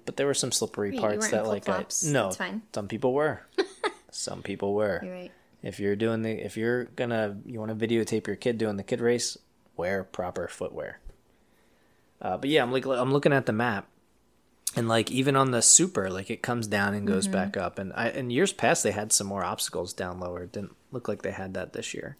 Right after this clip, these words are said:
Speaker 2: But also for spectators and racers at the top, there is
Speaker 1: Ice cream.
Speaker 2: ice cream and porta potty.
Speaker 1: Oh, and porta,
Speaker 2: <laughs>
Speaker 1: porta, of course, your mind would go porta potty, my mind would go ice cream.
Speaker 2: Well,
Speaker 1: But
Speaker 2: I'm just like,
Speaker 1: that's how it works.
Speaker 2: "Oh my gosh, they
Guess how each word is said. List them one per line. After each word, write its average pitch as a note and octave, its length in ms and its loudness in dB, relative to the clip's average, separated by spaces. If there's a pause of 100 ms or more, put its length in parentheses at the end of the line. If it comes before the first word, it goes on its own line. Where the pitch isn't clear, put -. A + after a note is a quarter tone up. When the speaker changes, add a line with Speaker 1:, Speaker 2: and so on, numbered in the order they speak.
Speaker 2:
But G#3 220 2
also G#3+ 380 2
for A3 140 -2
spectators G3 840 0
and E4+ 240 6
racers A3 420 4
at F3+ 120 0
the F#3+ 60 -2
top, - 420 -2 (120)
there G3+ 260 4
is F#3 520 2
Speaker 1:
Ice - 120 -10
cream. - 160 -18 (580)
Speaker 2:
ice F#3 220 -8
cream F#3+ 200 -8
and F3+ 140 -10
porta G3+ 180 -6
potty. - 280 -16 (200)
Speaker 1:
Oh, G#3+ 100 -6
and - 200 2
porta, - 240 2 (180)
Speaker 2:
<laughs> - 180 2
Speaker 1:
porta, E3+ 300 10
of - 140 8
course, D#3+ 260 4
your C#3 160 2
mind B2 240 0
would A#2+ 80 -2
go A2+ 120 2
porta E3+ 240 0
potty, D#3 280 0
my B2+ 160 0
mind A#2 260 -2
would G#2+ 80 -8
go G#2 140 -4
ice F#2+ 160 -8
cream. A2+ 320 -18
Speaker 2:
Well, C4 120 -6
Speaker 1:
But C4+ 80 -2
Speaker 2:
I'm C#4 80 0
just D4+ 220 -2
like, B3+ 320 -2
Speaker 1:
that's - 160 -12
how - 140 -6
it - 80 -6
works. - 340 -14
Speaker 2:
"Oh C4+ 40 -8
my F#3+ 180 -6
gosh, A#3 340 -8
they F#3+ 240 -6